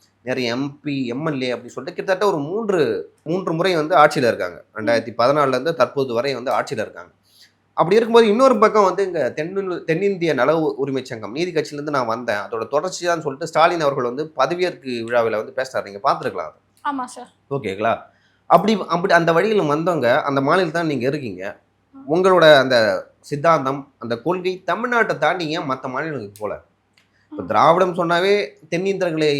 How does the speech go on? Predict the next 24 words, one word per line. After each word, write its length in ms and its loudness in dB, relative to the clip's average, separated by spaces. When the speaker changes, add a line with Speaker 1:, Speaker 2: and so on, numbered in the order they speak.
Speaker 1:
எல்லாத்தையும் 440 2
சேர்த்து 240 0
தான். 240 -4
ஆ, 80 -8
மலையாளம் 460 -4
பேசுறவங்க, 460 -4
கன்னடம் 380 -2
பேசுறவங்க, 480 -10
துளு, 520 -6
கொங்கினி, 600 -6
தெலுங்கு 280 -4
பேசுறவங்க 400 -8
தான் 160 -6
வந்து 420 -8
திராவிடர்கள்னு 460 0
சொல்லிட்டு 340 -16
சொல்றீங்க. 460 -18
உங்களோட 260 4
கருத்துக்கள் 380 2
ஏன் 140 2
தமிழ்நாட்டை 600 -2
தாண்டி 240 -2
அங்க 140 -4
போல? 540 -4